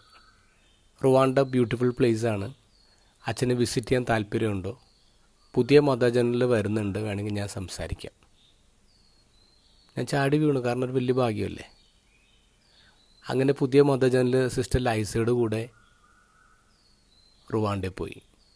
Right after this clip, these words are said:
റുവാണ്ട മാത്രമല്ല, ഉഗാണ്ട, തൻസാനിയ, അങ്ങനെ മൂന്ന് രാജ്യങ്ങൾ വിസിറ്റ് ചെയ്യാൻ പറ്റി.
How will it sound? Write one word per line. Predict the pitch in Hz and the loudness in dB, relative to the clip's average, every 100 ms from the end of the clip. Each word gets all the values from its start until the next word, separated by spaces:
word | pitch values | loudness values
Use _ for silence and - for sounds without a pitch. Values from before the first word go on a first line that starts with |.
| _ _ | _ _
റുവാണ്ട | 120 131 135 | -2 0 2
മാത്രമല്ല, | 151 139 139 113 98 | 2 0 0 0 0
ഉഗാണ്ട, | 104 113 113 113 | -2 -2 -2 -4
തൻസാനിയ, | 110 107 101 113 113 | -4 -6 -4 -6 -4
അങ്ങനെ | 123 | -2
മൂന്ന് | 127 135 147 | -2 0 0
രാജ്യങ്ങൾ | 160 135 117 120 120 123 127 147 _ _ _ _ _ 117 | 0 0 0 0 0 0 -4 -6 _ _ _ _ _ -6
വിസിറ്റ് | 110 120 98 | -4 -4 0
ചെയ്യാൻ | 113 104 | 0 -2
പറ്റി. | 92 - - | -6 -10 -12